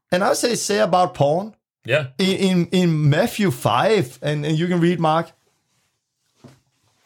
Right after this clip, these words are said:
Speaker 2: "You have heard that it was said by them of old time,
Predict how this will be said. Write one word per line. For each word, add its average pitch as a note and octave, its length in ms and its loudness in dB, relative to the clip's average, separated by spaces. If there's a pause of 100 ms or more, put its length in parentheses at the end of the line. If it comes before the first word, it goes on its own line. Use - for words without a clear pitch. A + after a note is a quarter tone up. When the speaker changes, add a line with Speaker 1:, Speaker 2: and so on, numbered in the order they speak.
(680)
Speaker 2:
"You C#3 180 2
have C#3+ 140 2
heard D3 340 2
that C3 120 2
it B2+ 120 -2
was A#2 200 -4
said C3 320 0
by A2+ 200 2
them B2+ 200 2
of A#2 140 0
old B2+ 320 2
time, A2+ 560 -2